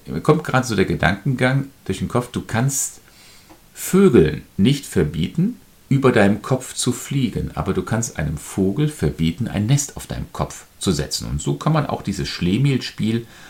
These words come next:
unterbinden, indem man ganz einfach sagt oder zeigt, „Nein, ich entschuldige dein Verhalten nicht. Ich muss es dulden, aber ich muss es nicht entschuldigen.“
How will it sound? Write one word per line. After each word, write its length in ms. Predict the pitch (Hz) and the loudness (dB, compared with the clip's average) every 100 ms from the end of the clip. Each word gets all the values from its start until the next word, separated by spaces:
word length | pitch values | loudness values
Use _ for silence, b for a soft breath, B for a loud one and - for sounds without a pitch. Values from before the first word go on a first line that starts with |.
| B B - | B B 0
unterbinden, 1000 | 113 101 85 76 - 65 87 117 143 165 | 2 4 4 2 0 0 6 6 6 0
indem 380 | - 107 90 90 | 2 2 4 4
man 260 | 135 151 | 4 2
ganz 260 | 143 87 123 | 2 0 2
einfach 280 | 135 127 147 | -2 0 -2
sagt 520 | - 71 113 - - - | 0 0 0 -2 -12 -14
oder 240 | - 76 67 | -10 -8 -8
zeigt, 440 | - 73 139 - b b b b _ | -4 0 0 -2 b b b b _
„Nein, 460 | - 67 120 131 - | -8 -4 2 2 0
ich 180 | - - | -6 -6
entschuldige 540 | 113 - 95 92 101 | -6 -2 0 2 2
dein 140 | 113 101 | 2 0
Verhalten 520 | 104 95 95 - 101 | -2 0 -2 0 4
nicht. 260 | 151 - - | 6 6 0
Ich 100 | - | -4
muss 160 | 90 | -2
es 140 | 92 - | -2 8
dulden, 320 | 165 127 78 | 10 10 6
aber 160 | - | -4
ich 100 | - | -4
muss 220 | 90 85 76 | -2 -2 -2
es 80 | |
nicht 140 | 87 - | -2 0
entschuldigen.“ 580 | - 120 113 82 - | 2 8 8 8 2